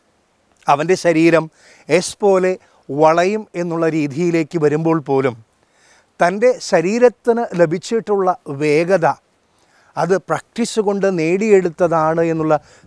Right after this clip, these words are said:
തിരിച്ചറിവിനാൽ വീണ്ടും വീണ്ടും ശക്തമായ പ്രാക്ടീസിലൂടെ ട്രാക്കിൻ്റെ അതിവേഗ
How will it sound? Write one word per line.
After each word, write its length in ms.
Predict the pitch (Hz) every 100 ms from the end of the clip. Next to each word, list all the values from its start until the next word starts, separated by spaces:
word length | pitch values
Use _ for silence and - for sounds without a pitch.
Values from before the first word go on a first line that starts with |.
| -
തിരിച്ചറിവിനാൽ 720 | 202 226 - 202 175 151 127 98 _ _ _ 113
വീണ്ടും 440 | 139 185 202 226 185
വീണ്ടും 280 | 175 170 170 - -
ശക്തമായ 1000 | 180 - - 214 208 175 165 156 156 147 - _ _ _
പ്രാക്ടീസിലൂടെ 880 | 165 - 185 190 - 170 156 147 143 127 120 _ _ _ _ _ _ _
ട്രാക്കിൻ്റെ 720 | 170 180 - _ 233 240 233 240 - _ _
അതിവേഗ 840 | 151 165 165 269 240 214 208 202